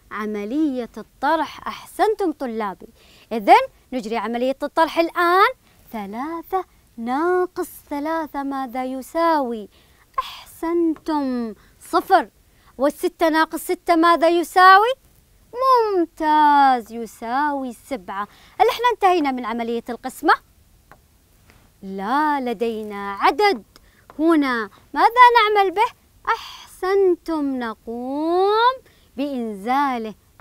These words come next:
السبعة. إذن سبعة تقسيم سبعة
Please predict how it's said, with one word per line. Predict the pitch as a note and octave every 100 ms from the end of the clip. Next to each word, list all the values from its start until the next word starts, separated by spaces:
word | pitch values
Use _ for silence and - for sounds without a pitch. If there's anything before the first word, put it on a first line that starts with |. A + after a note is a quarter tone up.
| C#4+
السبعة. | - - - F#3 G3+ F3 F#3+ _ - _ _ _ _ -
إذن | A#3+ A#3 A3+ G3+ F#3+ F#3 _ _ -
سبعة | - F4 F#4+ B3+ E4+ C4+ C#4+ - _ _ _ _ - _ _ _ _ _ -
تقسيم | C#4+ - - - E4 G4 A4 A4 G4
سبعة | - - E4+ G3+ - B3 A3